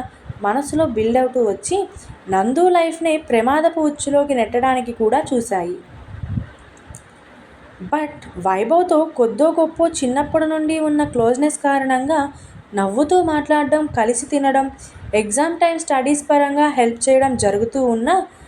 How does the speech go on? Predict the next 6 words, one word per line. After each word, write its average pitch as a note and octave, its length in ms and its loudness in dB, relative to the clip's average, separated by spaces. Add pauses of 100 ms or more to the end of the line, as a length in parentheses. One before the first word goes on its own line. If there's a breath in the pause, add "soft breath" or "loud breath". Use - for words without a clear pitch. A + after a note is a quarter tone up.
(260 loud breath)
మారుతున్న C#4 580 2
కాలంతో D#4+ 560 0
పాటుగా D4 460 -2 (480 loud breath)
ఆమెలో D#4 380 2
వచ్చిన D4 420 2
చేంజెస్ C#4+ 500 0